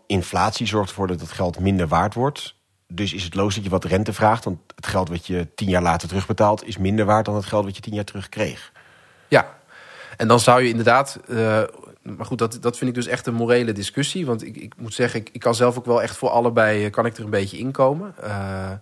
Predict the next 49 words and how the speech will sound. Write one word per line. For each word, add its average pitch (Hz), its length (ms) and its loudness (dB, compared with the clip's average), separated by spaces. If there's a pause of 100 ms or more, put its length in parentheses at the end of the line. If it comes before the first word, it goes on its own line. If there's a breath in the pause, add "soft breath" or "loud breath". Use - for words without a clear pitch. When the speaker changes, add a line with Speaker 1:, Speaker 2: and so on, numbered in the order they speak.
(300 loud breath)
Speaker 2:
ik - 80 -20
vind 117 120 -6
dat 113 120 -8
hele 117 200 2
goede 127 280 2
argumenten 117 480 2
zijn 104 240 2
voor, 101 220 -10
voor 107 160 -14
bijvoorbeeld 104 320 -8
halal 110 520 2
bankieren, 104 520 -4
waarbij 98 300 0
dus 101 140 -6
ook 101 120 -6
echt - 360 -6 (480 loud breath)
vanuit 107 240 -4
islamitisch, 113 560 -6
eh, 107 140 -8
bankieren, 104 640 -2 (340)
ehm, 92 720 0 (720 soft breath)
grenzen 147 340 2
worden 131 200 0
gesteld 131 340 2
aan 110 120 -4
de 107 60 -2
rente 120 300 0
die 117 100 -6
je 113 80 -2
mag 110 160 0
vragen 101 400 2
op 104 100 -10
een 107 60 -6
lening. 98 360 -2
Speaker 1:
Hm. 110 180 2 (200)
Speaker 2:
Eh, 90 560 -6
en 117 60 -2
misschien 147 320 2
is 131 120 2
dan 117 300 4
wat 110 160 -2
jij 120 100 4
nu 113 140 0
noemt 123 240 0
een, 90 220 -6
een 110 60 -6
goede 120 260 0
middenweg, 135 420 2
namelijk 120 460 2